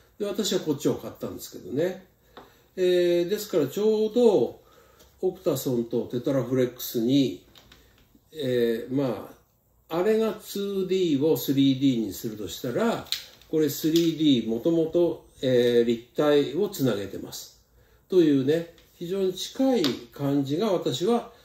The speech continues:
するんですけれども、はい。まあ、後でこれのいくつか作ってみてもいいかと思いますけれども、はい、どういうものかというと、こういうものなんですよ。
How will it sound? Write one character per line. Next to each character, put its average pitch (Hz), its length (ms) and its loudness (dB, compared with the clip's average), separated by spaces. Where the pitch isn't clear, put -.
す - 160 -2
る 131 140 4
ん 117 60 2
で 95 100 -8
す - 120 -16
け 123 80 -8
れ 101 80 -12
ど 92 140 -12
も、 147 420 0
は 123 180 -2
い。 - 60 -12
ま 156 200 -4
あ、 165 60 -2
後 170 180 -2
で 117 80 -4
こ 143 180 -2
れ 160 80 0
の 156 160 0
い 165 80 -2
く 151 80 -12
つ - 140 -14
か 135 160 -6
作 - 240 -2
っ - 20 -2
て 135 120 0
み - 160 2
て 147 80 2
も 117 440 0
い 127 120 0
い 113 80 -10
か - 160 -4
と 131 100 -2
思 107 160 0
い 104 60 0
ま 110 100 -6
す - 140 -14
け 82 80 -6
れ 87 40 -10
ど 90 120 -10
も、 151 400 0
は 143 120 -2
い、 123 80 0
ど 151 140 4
う - 20 6
い 156 80 4
う - 20 0
も 156 100 4
の 147 120 4
か 196 180 -2
と 160 140 -2
い 101 220 0
う - 20 -14
と、 - 340 0
こ - 40 -6
う - 60 -2
い 120 200 2
う 113 140 2
も 107 160 0
の - 60 -6
な 95 40 -6
ん 95 40 -8
で - 100 -12
す - 180 -10
よ。 - 160 -14